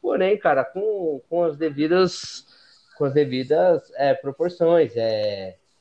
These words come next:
é, cuidando do conselho, o, os estatutos, tudo certinho, seguindo. E você transformando numa, num dono, isso aí pode sumir.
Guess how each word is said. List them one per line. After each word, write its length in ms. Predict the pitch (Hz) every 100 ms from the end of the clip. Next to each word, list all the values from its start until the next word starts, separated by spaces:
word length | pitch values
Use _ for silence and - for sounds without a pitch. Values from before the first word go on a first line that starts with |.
| _ _ 92
é, 320 | 104 101 98 -
cuidando 720 | 120 120 120 113 104 98 -
do 200 | 95 104
conselho, 1160 | - 120 - - 139 160 156 151 127 120 107 95 _ _ - _
o, 800 | 110 113 110 107 104 104 104 98 92 90 _ _
os 180 | 98 104
estatutos, 640 | 117 135 113 131 135 -
tudo 180 | - 131
certinho, 440 | - 143 127 147
seguindo. 400 | 143 202 135 131
E 100 | 131
você 240 | 151 170 175
transformando 640 | 175 175 165 151 143 143
numa, 220 | 139 139 135 123 113 110 _
num 480 | 117 120 131 170 170
dono, 480 | 127 156 233 175 113 -
isso 180 | 139 170
aí 80 |
pode 300 | 170 190 190
sumir. 400 | - 262 226 170